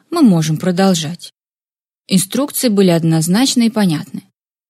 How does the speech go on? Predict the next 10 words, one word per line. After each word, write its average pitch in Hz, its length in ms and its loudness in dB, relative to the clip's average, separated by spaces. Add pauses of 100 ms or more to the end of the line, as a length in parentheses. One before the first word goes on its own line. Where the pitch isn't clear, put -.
В - 120 -20
контакты 190 520 -2
не 165 120 2
вступать, - 640 -6 (480)
никуда 240 380 2
самому 190 400 2
без 160 140 -2
разрешения 165 580 0
не 160 140 0
ходить, 151 600 -8